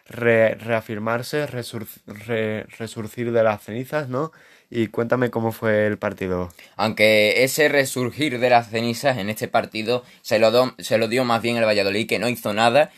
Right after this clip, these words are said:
Speaker 2: durante todo el partido. Terminó sufriendo el Eibar, pero el Valladolid hizo un partido decepcionante. Empezó ganando en el veintiuno con gol de Vigas y Nui, que marcaba el dos cero en el veintiocho.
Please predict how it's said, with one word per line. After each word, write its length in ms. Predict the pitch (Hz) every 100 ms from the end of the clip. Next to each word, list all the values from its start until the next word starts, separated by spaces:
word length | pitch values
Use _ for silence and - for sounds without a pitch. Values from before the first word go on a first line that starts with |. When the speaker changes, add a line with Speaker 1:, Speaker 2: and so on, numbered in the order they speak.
| _
Speaker 2:
durante 360 | - 104 98 95
todo 420 | 113 117 107 104
el 100 | 95
partido. 400 | 104 107 160 113
Terminó 380 | 117 120 117 143
sufriendo 420 | 135 - 120 117
el 80 | 120
Eibar, 340 | 143 151 175 - _ _
pero 200 | 107 107
el 60 | 101
Valladolid 460 | 104 95 95 107
hizo 200 | 104 -
un 120 | 104
partido 520 | - 95 92 98 104 -
decepcionante. 840 | 98 98 95 87 - 87 90 -
Empezó 380 | 85 78 98 120
ganando 300 | 123 131 131
en 80 | 127
el 100 | 123
veintiuno 460 | 120 113 120 123 101
con 160 | 101
gol 160 | 104 110
de 100 | 107
Vigas 400 | 123 120 135 - _
y 200 | - 98
Nui, 260 | 117 147 92
que 120 | 98
marcaba 380 | 90 - 101 101
el 80 | 92
dos 160 | 104 98
cero 160 | 104 104
en 100 | 110
el 80 |
veintiocho. 720 | 113 127 - 113 120 - 123